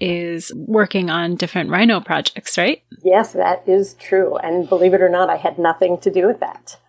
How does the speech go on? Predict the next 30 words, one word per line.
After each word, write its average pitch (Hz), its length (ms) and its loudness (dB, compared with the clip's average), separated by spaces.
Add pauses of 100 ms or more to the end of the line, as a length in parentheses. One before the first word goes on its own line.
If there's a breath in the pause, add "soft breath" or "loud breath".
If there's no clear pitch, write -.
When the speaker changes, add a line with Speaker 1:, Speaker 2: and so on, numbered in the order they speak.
Speaker 2:
<laughs> - 60 -6 (200)
Speaker 1:
Oh, 370 320 0
okay. 349 380 2
Speaker 2:
I 226 80 0
just 202 260 -2
got 185 200 2
very 202 220 4
lucky. 220 380 -2 (580 loud breath)
Speaker 1:
So 277 180 2
what 262 80 2
are, 277 280 2
what 220 140 2
are 226 120 4
they 208 180 0
working 170 420 -6
on? 196 200 -8
Because 247 460 0 (440)
to 214 100 -2
help 220 180 2
the 202 100 0
listener 202 300 0
understand, 170 680 -4
it's 226 120 0
a 233 60 2
leadership 247 520 2
organization 165 600 -4
for 175 140 -6
conservation 175 640 -2
individuals 165 800 -2
who 190 560 2